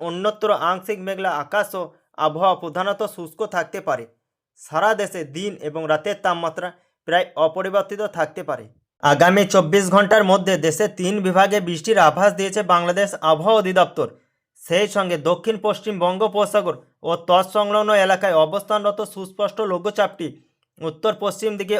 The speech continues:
অগ্রসর হয়ে বর্তমানে দক্ষিণ পশ্চিম বঙ্গোপসাগরের অদূরে তামিলনাড়ু উপকূলে অবস্থান করছে। এটি আরও উত্তর পশ্চিম দিকে অগ্রসর হতে পারে বলে জানিয়েছে। বৃহস্পতিবার বাংলাদেশ আবহাওয়া অধিদপ্তরের সহকারী আবহাওয়াবিদ কাজী জেবুন্নেছার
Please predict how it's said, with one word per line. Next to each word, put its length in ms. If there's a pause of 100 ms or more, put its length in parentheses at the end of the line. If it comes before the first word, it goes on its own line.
অগ্রসর 520
হয়ে 240
বর্তমানে 540
দক্ষিণ 400
পশ্চিম 380
বঙ্গোপসাগরের 840 (300)
অদূরে 420
তামিলনাড়ু 640
উপকূলে 400
অবস্থান 460
করছে। 360 (640)
এটি 260
আরও 260
উত্তর 320
পশ্চিম 420
দিকে 180 (100)
অগ্রসর 540
হতে 260
পারে 200 (300)
বলে 280
জানিয়েছে। 440 (160)
বৃহস্পতিবার 600
বাংলাদেশ 420 (120)
আবহাওয়া 400
অধিদপ্তরের 560
সহকারী 380 (340)
আবহাওয়াবিদ 600
কাজী 260
জেবুন্নেছার 640